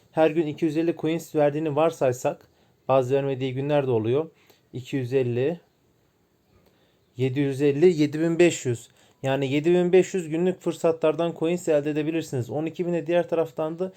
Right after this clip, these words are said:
yirmi bin coins. Aylık yirmi bin coins elde edebilirsiniz. Ondan sonra buradan oyuncu satın almak durumundasınız kadronuzu güçlendirmek için. Ama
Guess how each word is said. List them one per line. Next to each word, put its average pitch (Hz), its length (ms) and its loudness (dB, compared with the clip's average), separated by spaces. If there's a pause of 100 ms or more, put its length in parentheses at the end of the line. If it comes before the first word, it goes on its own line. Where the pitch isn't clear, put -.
(220)
yirmi 147 340 2
bin 165 180 -4
coins. 127 420 -4 (300)
Aylık 156 400 0
yirmi 165 200 0
bin 160 160 -4
coins 170 320 -4
elde 151 220 0
edebilirsiniz. 147 720 -4 (380)
Ondan 170 240 2
sonra 175 280 -2
buradan 185 420 0 (160)
oyuncu 165 360 0
satın 160 240 -6
almak 165 320 -2
durumundasınız 151 680 -4
kadronuzu 135 480 -2
güçlendirmek 135 580 -6
için. - 140 -12
Ama 160 300 -4